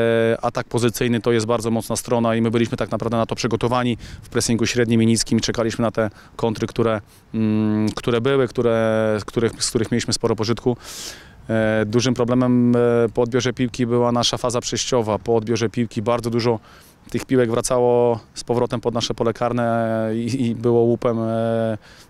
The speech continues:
młodzieży poznańskiej. E, no co, co jest naprawdę do, do szybkiej poprawy, ale pierwsza połowa, e, wynik jeden jeden, e, troszkę korekt w drugiej połowie, jeżeli chodzi o nasze ustawienie,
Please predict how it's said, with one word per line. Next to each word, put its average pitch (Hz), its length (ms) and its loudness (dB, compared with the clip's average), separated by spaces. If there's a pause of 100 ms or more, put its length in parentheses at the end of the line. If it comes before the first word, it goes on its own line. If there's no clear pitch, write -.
młodzieży 113 380 0
poznańskiej. 117 580 0 (420)
E, 107 360 2 (460)
no 120 180 -2
co, - 120 -2
co 131 100 0
jest 117 180 0
naprawdę 120 400 0
do, 117 300 2
do 123 100 0
szybkiej 131 280 -2
poprawy, 123 360 -2 (560)
ale 120 240 -2
pierwsza 127 280 -4
połowa, 120 480 0 (320)
e, 110 320 -4
wynik 120 240 -4
jeden 117 200 0
jeden, 123 320 0
e, 117 240 -4
troszkę 117 320 -4
korekt 120 400 -2
w 101 60 -12
drugiej 117 300 -2
połowie, 117 360 2
jeżeli 110 260 -2
chodzi 113 220 -2
o 113 40 0
nasze 110 220 -2
ustawienie, 113 520 -2